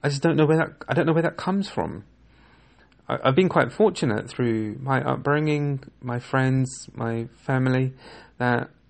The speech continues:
I have been allowed to express myself. And so I've always felt quite comfortable and confident in how I express my emotions, being very open to talk about my emotions,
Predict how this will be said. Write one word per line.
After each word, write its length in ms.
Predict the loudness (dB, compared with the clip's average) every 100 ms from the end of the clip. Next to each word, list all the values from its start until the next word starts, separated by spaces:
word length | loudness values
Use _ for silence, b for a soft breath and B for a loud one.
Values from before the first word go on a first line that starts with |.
| _ _ _ _ 0
I 180 | 4
have 240 | 4 2 4
been 140 | 2
allowed 260 | 4 0 -2
to 100 | -4
express 500 | -10 -8 -10 -10 -20 _
myself. 580 | -4 -4 -4 -6 -6 -6
And 180 | -6 -4
so 280 | -2 -2 -2 B B B B
I've 160 | 0 4
always 220 | 4 4
felt 360 | 2 2 2 -8
quite 420 | -2 -2 -2 -6 _ _ _ _ _ _
comfortable 580 | 0 0 0 0 0 2
and 220 | 2 0
confident 640 | 0 0 0 0 0 0
in 300 | -2 -2 -4 -10 b b b _
how 300 | 0 4 4
I 40 |
express 360 | 2 -2 -2 0
my 160 | 0
emotions, 680 | 2 4 2 2 -6 -6 -10 B B B B _
being 200 | -2 2
very 240 | 4 4
open 320 | 4 2 0
to 160 | -4 -6
talk 240 | 2 2
about 220 | 4 0 0
my 160 | -2
emotions, 680 | 0 0 -2 -6 -10 -10 -14